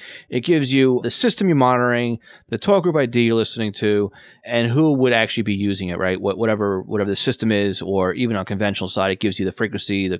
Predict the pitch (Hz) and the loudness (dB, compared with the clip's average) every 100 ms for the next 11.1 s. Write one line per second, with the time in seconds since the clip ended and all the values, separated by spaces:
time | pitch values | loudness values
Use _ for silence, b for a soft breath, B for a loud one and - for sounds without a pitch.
0 | - 101 - 95 - 101 95 95 92 107 | -8 -6 0 0 0 0 0 0 -2 -4
1 | - 92 90 - B B B _ 147 139 | -4 -2 -2 -6 B B B _ 0 2
2 | 139 156 170 160 151 123 - 139 135 113 | 2 2 2 2 2 2 -2 0 2 2
3 | 123 95 - 87 92 95 98 95 113 101 | 0 0 -2 -8 -4 -2 -2 0 -2 0
4 | 107 101 101 98 98 - 92 87 - - | 0 0 0 -2 -4 -6 -6 -6 -8 -10
5 | - 92 - 135 135 - 127 120 - 107 | -12 -12 0 2 2 0 0 -2 -2 -6
6 | 92 98 113 107 110 101 101 92 90 85 | -4 -2 0 0 0 -4 -4 -4 -4 -6
7 | - 92 90 90 87 92 92 - - 92 | -8 -8 -8 -6 -2 0 0 -2 -2 -2
8 | 85 80 - _ - 104 95 90 - 95 | -2 -6 -18 _ 0 0 0 -4 -4 -6
9 | 95 98 95 95 90 92 90 90 87 - | -4 -4 -2 -2 -2 -4 -4 -6 -8 -10
10 | - 104 95 95 98 87 - 104 - 90 | -4 -2 0 -2 -4 -2 0 0 0 -4